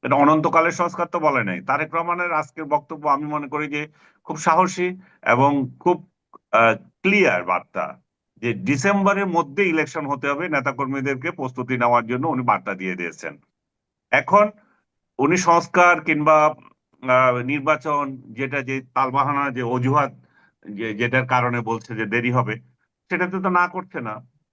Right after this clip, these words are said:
ডিসেম্বর ডেডলাইন ফিক্সড হয়ে গেছে। আপনি বলছেন যে আপনি যেহেতু রোডম্যাপ দিতে পারছেন না, রোডম্যাপ আমরা ঠিক করে ফেলছি, সেই রোডম্যাপ হচ্ছে ডিসেম্বরে ইলেকশন হবে। এখন আর যে দুইটা কাজ আছে আপনার,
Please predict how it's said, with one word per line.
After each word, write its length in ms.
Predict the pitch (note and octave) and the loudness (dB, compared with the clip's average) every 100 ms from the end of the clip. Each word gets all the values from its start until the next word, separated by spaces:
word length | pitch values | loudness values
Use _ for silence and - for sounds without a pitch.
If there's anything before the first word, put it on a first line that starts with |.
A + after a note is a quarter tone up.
| _ G2 | _ -4
ডিসেম্বর 580 | B2 B2+ F3+ F3+ F3+ | 0 2 2 4 4
ডেডলাইন 640 | F#3 F#2 A2 C#3 C3+ E3 D#3 | 2 -4 -4 -4 -2 -4 -4
ফিক্সড 280 | D#3+ D3+ C#3 | -6 -4 -4
হয়ে 120 | G#2 | -4
গেছে। 240 | F#2 F#2+ | -4 -2
আপনি 240 | G#2 A#2 C#3+ | -2 -2 -4
বলছেন 440 | C#3 C3+ E3+ D#3 | -2 -4 -6 -2
যে 60 | D3+ | 0
আপনি 240 | C3 D#3 | 0 -4
যেহেতু 240 | D#3 D#3 | -6 -6
রোডম্যাপ 340 | D#3+ D#3+ D#3+ E3 | -4 -4 -4 -6
দিতে 240 | D#3 D#3+ | -6 -2
পারছেন 300 | E3 D#3+ D#3+ | -2 0 -2
না, 100 | C#3 | -2
রোডম্যাপ 400 | C3 C3+ D3+ D3+ | -2 -2 -2 0
আমরা 220 | C#3 C3+ | 0 -2
ঠিক 160 | C3+ D#3 | -6 -8
করে 160 | E3 B2 | -8 -4
ফেলছি, 440 | F#2+ F#2+ - D#2 - _ _ _ | -4 -4 -10 -14 -16 _ _ _
সেই 120 | - A#2+ | 2 4
রোডম্যাপ 420 | C#3+ C3+ F3 F3+ | 4 4 2 4
হচ্ছে 360 | F#3 - A#3 C4 _ _ _ | 2 2 0 0 _ _ _
ডিসেম্বরে 400 | B2 B2 D3 D3 | 2 4 4 4
ইলেকশন 360 | C#3 C3 B2+ A2+ | 4 2 -2 -4
হবে। 260 | G2 E2 - _ _ _ _ - | -2 -4 -8 _ _ _ _ -2
এখন 380 | D3 F3 G#3 F#3+ | -2 2 0 2
আর 140 | D#3+ | 0
যে 200 | C#3 D#3+ | 0 -6
দুইটা 260 | D3 D#3 F#3+ | -6 -8 -2
কাজ 200 | F3+ F3 | -2 -2
আছে 240 | F3+ F3+ | -4 -4
আপনার, 320 | E3+ E3 E3+ | -6 -4 -8